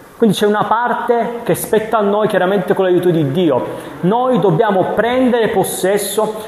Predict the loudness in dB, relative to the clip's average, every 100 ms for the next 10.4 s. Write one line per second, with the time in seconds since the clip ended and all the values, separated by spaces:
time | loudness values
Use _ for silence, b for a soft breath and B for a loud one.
0 | B 0 2 2 2 2 2 2 0 0
1 | 0 0 0 -2 0 2 2 2 0 -2
2 | B B -2 0 0 0 0 0 2 2
3 | 2 2 2 0 0 0 2 0 0 0
4 | -2 -6 -2 0 0 0 0 0 -2 -4
5 | -6 B B B 0 4 2 2 2 0
6 | 0 -2 0 -2 -2 -2 -2 0 0 -2
7 | -4 -4 -6 B B B 0 2 2 2
8 | 2 0 0 0 0 0 -2 -2 -2 0
9 | 0 -2 -2 -2 -4 B B 0 2 2
10 | 0 0 -2